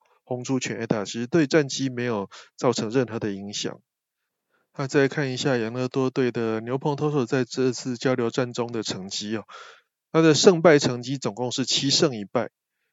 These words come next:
其中扣掉火腿队的系列赛是六胜零败。那表示说这一次养乐多的牛棚，即便是在平手或落后的情况下，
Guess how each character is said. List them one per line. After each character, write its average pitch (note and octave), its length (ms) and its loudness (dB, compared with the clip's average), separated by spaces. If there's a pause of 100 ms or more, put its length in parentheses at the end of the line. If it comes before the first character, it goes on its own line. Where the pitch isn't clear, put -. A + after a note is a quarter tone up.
(120)
其 - 200 -6
中 D3+ 180 4
扣 D#3 240 6
掉 D3 180 6
火 A#2+ 160 2
腿 A#2+ 160 -2
队 A#2 120 0
的 A2 140 2
系 B2+ 180 0
列 A#2 180 2
赛 A2 220 0
是 G#2+ 240 -4
六 B2+ 240 4
胜 A#2+ 320 -4
零 F#2+ 240 -10
败。 A#2 220 0 (520)
那 G#3 100 4
表 D3+ 140 4
示 G3 180 2
说 F3+ 240 4
这 F3+ 160 6
一 F3 140 4
次 D#3+ 380 0 (560)
养 B2+ 140 -2
乐 D#3 120 4
多 D3 200 0
的 C3+ 60 -6
牛 B2+ 140 -2
棚， B2+ 260 -6
即 C3+ 240 -2
便 E3 220 6
是 D3+ 160 -4
在 D3+ 220 4
平 B2+ 280 -4
手 A2 240 0
或 C3 200 0
落 B2+ 200 4
后 B2+ 120 2
的 A2+ 120 0
情 A2 220 -4
况 A#2 280 -4
下， G#2+ 300 0